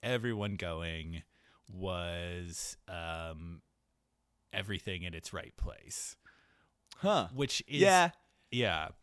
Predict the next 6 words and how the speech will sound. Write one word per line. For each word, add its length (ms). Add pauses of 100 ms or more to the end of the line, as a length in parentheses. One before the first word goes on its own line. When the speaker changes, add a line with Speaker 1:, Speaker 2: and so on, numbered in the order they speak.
(680)
Speaker 1:
I 120
realized, 500
like, 100
that's 260
the 120
perfect 600